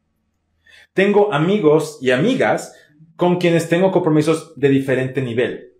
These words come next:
¿Quién decide? ¿Quién decide, eh, el compromiso, el nivel de compromiso que voy a tener en la relación?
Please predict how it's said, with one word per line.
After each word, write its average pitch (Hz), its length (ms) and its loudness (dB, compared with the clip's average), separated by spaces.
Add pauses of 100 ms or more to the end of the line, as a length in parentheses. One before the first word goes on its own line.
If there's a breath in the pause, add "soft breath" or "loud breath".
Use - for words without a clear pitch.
(160)
¿Quién 320 220 0
decide? 190 680 -2 (760)
¿Quién 226 220 0
decide, 196 640 0 (640 loud breath)
eh, 143 440 2
el - 100 -2
compromiso, 139 520 0
el 151 120 2
nivel 170 200 0
de 208 120 2
compromiso 156 420 -2
que 143 380 -2
voy 151 160 0
a 175 40 2
tener 151 140 -2
en 160 80 0
la 151 80 0
relación? 127 520 -2